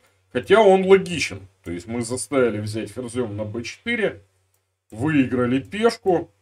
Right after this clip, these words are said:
и рокировать всё-таки смогли. Но у белых здесь очень разбитая структура вот,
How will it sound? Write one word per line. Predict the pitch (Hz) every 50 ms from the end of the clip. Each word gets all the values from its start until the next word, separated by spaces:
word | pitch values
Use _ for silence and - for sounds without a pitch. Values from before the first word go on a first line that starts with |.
| _ _ _ _ _ _ _ _ _
и | - 151 170 185 196 208 208 220 220
рокировать | 214 190 175 - - 151 139 139 139 156 175 180 -
всё-таки | - - 151 151 151 - - 156
смогли. | 143 - - 147 151 151 151 143 131 110 107 107 - _ _ _ _ _ _ _ _ _ _ _ _ _ _ _ _ _ _ _ _ _ _ _ _ _ _ - - - - _ -
Но | - - 190 180 202 226
у | 240 196
белых | 190 247 254 240 233 196
здесь | 175 214 214 - -
очень | 220 202 - 196 190
разбитая | 185 196 185 165 170 202 196 - 180 160 151
структура | - - - 165 165 170 - 185 175 151 143 131
вот, | 123 117 117 110 113